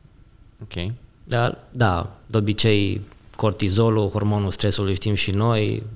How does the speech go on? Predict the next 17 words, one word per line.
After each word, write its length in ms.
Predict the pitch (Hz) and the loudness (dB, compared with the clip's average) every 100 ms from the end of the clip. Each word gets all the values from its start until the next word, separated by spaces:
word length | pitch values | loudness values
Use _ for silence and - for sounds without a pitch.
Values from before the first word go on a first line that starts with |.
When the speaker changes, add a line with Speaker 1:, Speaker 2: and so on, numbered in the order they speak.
| - | -12
Speaker 2:
ne, 480 | 107 98 95 95 95 - - - - - - - - - - - - | -6 -4 -2 -2 -4 -8 -16 -20 -20 -20 -20 -20 -20 -20 -20 -20 -4
la 100 | 107 | 0
unii 260 | 110 110 | 2 2
oameni 520 | 104 110 110 104 104 101 | 2 2 2 2 0 -2
crește, 280 | - 95 - | 0 0 0
Speaker 1:
Lasă 80 | 104 | -2
ușa 220 | 101 104 95 | -2 -2 -2
deschisă? 320 | 95 - 92 | -6 -6 0
Speaker 2:
crește 260 | 113 117 110 | 2 4 2
apetitul. 600 | 104 107 101 90 87 82 - - - - - | 2 0 2 0 -2 -8 -10 -20 -20 -20 -20
Speaker 1:
Lasă 340 | - 92 90 98 | -12 -8 -6 -6
ușa 200 | 95 101 | -6 -6
deschisă? 560 | 98 92 92 - - 120 | -8 -10 -10 -10 -10 -4
Speaker 2:
Și 340 | - 117 107 - - - - - - - | 0 2 2 -2 -14 -20 -20 -20 -20 -14
ideea 360 | 107 101 113 | -4 4 4
e 40 | 110 | 4
că 280 | 117 110 | 2 0